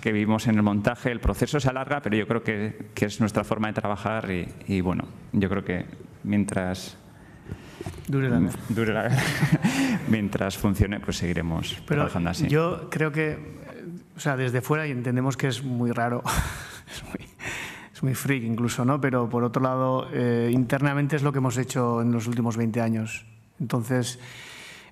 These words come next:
Speaker 2: eh, es hasta natural. Lo que pasa que, bueno, pues a veces, pues eso, lo que ha dicho John, las combinaciones o,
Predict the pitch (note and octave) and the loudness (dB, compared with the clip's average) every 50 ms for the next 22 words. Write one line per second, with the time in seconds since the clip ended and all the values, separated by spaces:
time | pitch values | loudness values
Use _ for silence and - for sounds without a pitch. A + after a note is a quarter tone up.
0 | _ - - C#3+ B2+ A#2+ A#2+ A#2 A2+ A2+ A#2 A2+ A#2+ A#2 C3 C3 - - C3+ B2+ | _ -2 0 2 2 4 4 4 4 2 2 2 2 0 0 0 0 0 0 0
1 | A#2+ - B2 A#2+ B2 A#2+ A2 A2+ C#3 - - - - - - C#3+ B2+ B2 A2+ C3 | 0 0 2 2 2 0 0 -4 -8 -12 -14 -16 -12 -6 -2 0 0 2 0 0
2 | A#2+ - B2+ B2 C3 C3 B2 B2 B2 B2+ B2+ A#2+ A#2+ A2+ B2 B2 A2+ C3 B2 A#2+ | 0 0 0 0 2 2 2 4 4 4 4 2 2 2 0 0 0 0 0 0
3 | A#2+ B2 A#2 B2 C3+ C3 A2+ - - C3+ C3 C3 A#2 A2+ A2 A2+ A2 A2+ A#2 B2+ | 0 0 0 0 0 0 0 -4 -6 -6 -4 -4 -2 -2 -2 -2 -2 -4 -4 -4
4 | B2 A#2 A#2+ B2 B2 A#2 - B2+ A#2 A2+ A#2 A#2 A#2 - - - B2 A#2 A#2+ A#2 | -2 0 0 0 0 0 0 2 2 2 2 2 0 0 0 2 4 4 4 4
5 | A#2 A2+ A#2+ C#3+ D3 D3+ D3+ D#3 E3 D#3+ - C#3+ A#2+ A#2 A#2 A#2 A#2 A2+ A#2 | 2 2 2 2 2 2 2 2 0 0 -2 -4 -4 -4 -2 -2 -2 -2 -4